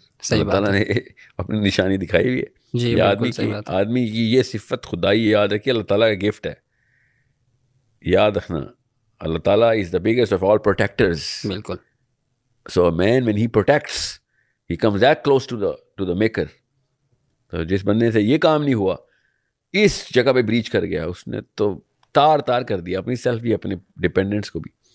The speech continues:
Speaker 2: वो तो दुश्मन है अल्लाह का।
Speaker 1: बिल्कुल।
Speaker 2: मतलब मुझे एक मशीन मिली थी, टैंक मिला था मुझे,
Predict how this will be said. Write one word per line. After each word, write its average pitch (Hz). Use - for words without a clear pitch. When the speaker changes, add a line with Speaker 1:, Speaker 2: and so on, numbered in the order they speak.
Speaker 2:
वो 117
तो 123
दुश्मन 143
है 98
अल्लाह 76
का। -
Speaker 1:
बिल्कुल। 107
Speaker 2:
मतलब 127
मुझे 131
एक 139
मशीन 131
मिली 123
थी, 139
टैंक 156
मिला 107
था 90
मुझे, 80